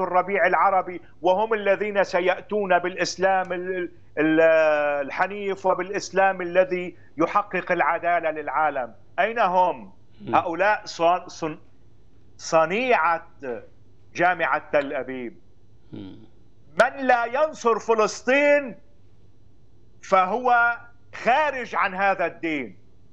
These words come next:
Speaker 1: إن كان مسلماً محمدياً أو كان مسلماً مسيحياً.
Speaker 2: مم.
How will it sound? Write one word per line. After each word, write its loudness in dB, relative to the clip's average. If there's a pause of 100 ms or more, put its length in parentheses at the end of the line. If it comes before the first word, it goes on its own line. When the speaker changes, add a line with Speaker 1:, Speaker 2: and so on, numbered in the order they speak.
Speaker 1:
إن -8
كان 0
مسلماً 0
محمدياً -2
أو 0
كان -2
مسلماً -2
مسيحياً. -2
Speaker 2:
مم. -6